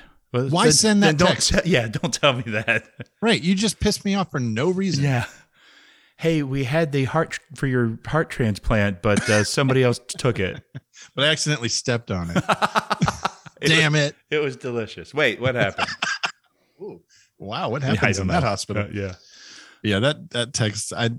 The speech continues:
Speaker 2: it's shaking my, uh, trust in Uncle Mac. I don't know what to do with him anymore.
Speaker 1: Yeah.
Speaker 2: I don't know.
Speaker 1: You'll get one soon, a-, a-, unless, uh, that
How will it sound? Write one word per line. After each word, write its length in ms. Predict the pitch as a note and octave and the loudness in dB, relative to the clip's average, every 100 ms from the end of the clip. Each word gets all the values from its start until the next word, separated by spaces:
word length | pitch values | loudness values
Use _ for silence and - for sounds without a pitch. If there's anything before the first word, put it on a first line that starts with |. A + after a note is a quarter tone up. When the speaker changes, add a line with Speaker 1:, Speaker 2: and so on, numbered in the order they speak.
| - | -8
Speaker 2:
it's 300 | A2 G#2+ G#2 | -6 -4 -2
shaking 480 | - D3 C#3+ C3 A#2+ | 0 0 0 -2 -2
my, 260 | G#2+ G#2+ G2+ | -2 -2 -2
uh, 200 | G2 G2 | -4 -4
trust 320 | - A#2 - | -2 0 0
in 100 | A2+ | 0
Uncle 220 | G#2 F#2 F#2 | -2 -2 -6
Mac. 300 | F#2+ F2 - | -6 -8 -10
I 60 | F#2 | -10
don't 160 | F#2+ | -6
know 160 | F#2 F#2 | -6 -6
what 120 | F#2 | -8
to 40 | E2 | -10
do 180 | F2 | -8
with 160 | F2 F2 | -8 -6
him 160 | F2 F2 | -6 -6
anymore. 360 | F2 F2 G2 - A2+ | -8 -10 -14 -12 -8
Speaker 1:
Yeah. 480 | A#2+ A2+ A2 A2 G#2+ - - _ _ - - - | -6 -4 -4 -6 -8 -14 -20 _ _ -20 -20 -10
Speaker 2:
I 40 | F#2+ | -8
don't 120 | F2 E2+ | -8 -10
know. 140 | F#2 - _ _ - - - _ _ _ _ _ _ _ - | -14 -20 _ _ -20 -20 -20 _ _ _ _ _ _ _ -12
Speaker 1:
You'll 120 | E2 | -6
get 180 | C#3+ F#2+ | -4 -4
one 100 | F2 | -6
soon, 420 | - F#2 F#2+ F#2+ - | -4 -4 -4 -8 -8
a-, 140 | G#2 G#2 | -6 -4
a-, 220 | G#2+ A2 | -2 0
unless, 480 | G#2 G#2+ G#2+ - - | 0 2 0 -2 -2
uh, 380 | G2 F#2 F#2 D#2+ - _ - | 0 2 0 -4 -12 _ -4
that 240 | G#2+ G2+ | 0 0